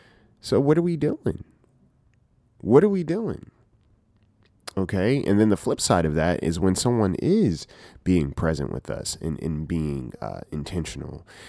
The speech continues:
And there's a difference between being vulnerable and being emotional, right? The reason why I say that is because vulnerability involves a level of truth and honesty, sincerity, intention, and integrity. It's saying that, "Hey,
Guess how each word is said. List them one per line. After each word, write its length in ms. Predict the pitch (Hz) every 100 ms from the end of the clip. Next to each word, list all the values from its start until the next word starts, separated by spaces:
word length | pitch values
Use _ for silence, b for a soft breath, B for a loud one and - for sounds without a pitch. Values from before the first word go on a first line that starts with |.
| B _
And 120 | 98
there's 220 | 98 113 113
a 80 |
difference 380 | 87 110 - 180
between 380 | - 143 120 95
being 280 | 87 80 71
vulnerable 500 | 76 113 95 71 71
and 160 | 69
being 200 | 78 78
emotional, 640 | 69 69 85 - - - -
right? 320 | - 82 107 -
The 200 | 82 -
reason 320 | 78 110 143
why 160 | 151 151
I 60 |
say 240 | 117 - 113
that 180 | 87 82
is 120 | 71
because 320 | 80 87 69
vulnerability 800 | 71 220 220 151 101 110 104 92
involves 420 | 78 85 85 73
a 80 | -
level 320 | 80 78 73
of 120 | 76 -
truth 380 | - 95 143 - B B B
and 160 | - - -
honesty, 600 | 85 87 - - 101 107
sincerity, 760 | - 78 - 73 78 78 76 -
intention, 640 | 69 - - 76 - 73 -
and 240 | 107 143
integrity. 720 | 143 107 - 110 98 - 50 - B B B -
It's 160 | 123
saying 400 | - 127 135 131
that, 200 | 107 85
"Hey, 520 | - - 131 101 69